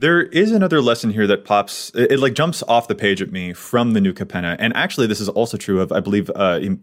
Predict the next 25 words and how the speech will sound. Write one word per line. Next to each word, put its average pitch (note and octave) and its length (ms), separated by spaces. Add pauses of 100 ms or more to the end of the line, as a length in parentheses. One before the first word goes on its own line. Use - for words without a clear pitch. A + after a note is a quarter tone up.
Mario F#2+ 300
mentioned F#2 300
it F2 100
about F2+ 180
Midnight F#2 340
Hunt B2+ 200
as F2 100
well, A2+ 320 (360)
is A2+ 160
that A2+ 320
there, A#2 500
uh, G2+ 240 (120)
was A2 260
not C3+ 240
necessarily A#2 720 (240)
as F2+ 220
much G2 340
balance B2+ 580
in G#2+ 260
the G2 120
limited A#2 380
environment F2+ 640
for D3+ 300
New A#2 140
Capenna E2+ 500